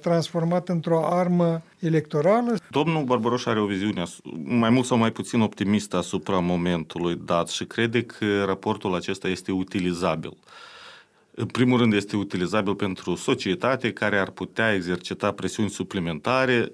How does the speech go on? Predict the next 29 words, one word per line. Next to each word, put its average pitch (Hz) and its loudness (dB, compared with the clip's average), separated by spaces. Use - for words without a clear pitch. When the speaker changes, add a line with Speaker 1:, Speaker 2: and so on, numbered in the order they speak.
Speaker 2:
în 139 0
perioada 107 0
dintre 101 0
alegeri 90 -2
asupra 92 -2
politicienilor. 80 -4
Speaker 1:
Un 226 2
pretext 220 0
oratoric, 247 2
cel 180 0
puțin. 135 -8
Speaker 2:
Da, 104 -2
eu 165 4
am 160 4
o 151 4
viziune 120 2
pesimistă. 113 -2
În 101 -4
primul 180 0
rând, 175 6
mie 165 4
mi 147 4
se - -8
pare 160 2
că - -2
acest 139 -2
raport 120 -2
este 117 2
inutilizabil, 92 0